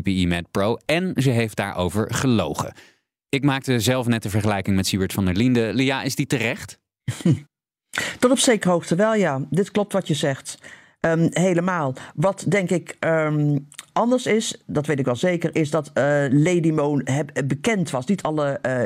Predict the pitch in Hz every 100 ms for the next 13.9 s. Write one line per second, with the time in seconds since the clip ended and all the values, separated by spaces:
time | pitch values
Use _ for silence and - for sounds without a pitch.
0 | - 165 165 156 156 147 147 170 - 170
1 | 147 139 147 147 143 127 135 - 123 -
2 | 131 131 131 139 131 127 - 123 117 143
3 | 135 127 147 147 131 - - - - _
4 | 147 139 135 - 156 - 147 170 135 139
5 | 135 151 147 139 135 156 117 120 117 123
6 | 113 120 139 120 - 107 160 170 147 143
7 | 143 131 135 131 127 120 - 196 165 165
8 | 156 156 - 98 87 147 151 165 175 160
9 | 147 156 151 151 151 170 202 196 185 165
10 | 156 160 165 - 220 - 190 214 - -
11 | 180 - 180 175 175 190 - - 135 190
12 | 185 180 180 - - 170 170 156 165 165
13 | 151 160 156 165 151 147 151 147 147